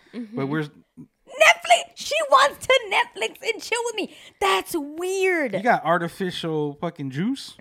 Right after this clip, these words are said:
Speaker 1: Yeah, she
Speaker 3: Shit.
Speaker 1: wants to chill. She said it in her most seductive
Speaker 3: 'Cause that's
Speaker 1: voice.
Speaker 3: the sexual
Speaker 1: She did
Speaker 3: thing, right?
Speaker 1: not have
Speaker 3: Netflix and chill is you wanna bone. That's what
Speaker 1: Yeah.
Speaker 3: that is.
Speaker 1: Mm-hmm. She wanna get
Speaker 3: It's
Speaker 1: comfy.
Speaker 3: not supposed to be that kind of app. That's why I'm like, "Wait a minute, why is this going that route?"
Speaker 1: Maybe she
Speaker 3: Nobody
Speaker 1: felt like
Speaker 3: took it there.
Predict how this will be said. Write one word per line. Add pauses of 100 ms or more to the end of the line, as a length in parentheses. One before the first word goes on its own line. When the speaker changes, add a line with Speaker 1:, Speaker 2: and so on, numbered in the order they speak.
(140)
Speaker 1:
Yeah,
she
Speaker 3:
Shit.
Speaker 1:
wants
to
chill.
She
said (100)
it
in
her
most
seductive
Speaker 3:
'Cause
that's
Speaker 1:
voice.
Speaker 3:
the
sexual
Speaker 1:
She
did (100)
Speaker 3:
thing,
right?
Speaker 1:
not
have
Speaker 3:
Netflix
and
chill
is
you
wanna
bone.
That's
what
Speaker 1:
Yeah.
Speaker 3:
that
is. (180)
Speaker 1:
Mm-hmm. (180)
She
wanna
get
Speaker 3:
It's
Speaker 1:
comfy.
Speaker 3:
not
supposed
to
be
that
kind
of (240)
app.
That's
why
I'm
like,
"Wait
a
minute,
why
is
this
going
that
route?" (140)
Speaker 1:
Maybe
she
Speaker 3:
Nobody
Speaker 1:
felt
like
Speaker 3:
took
it
there.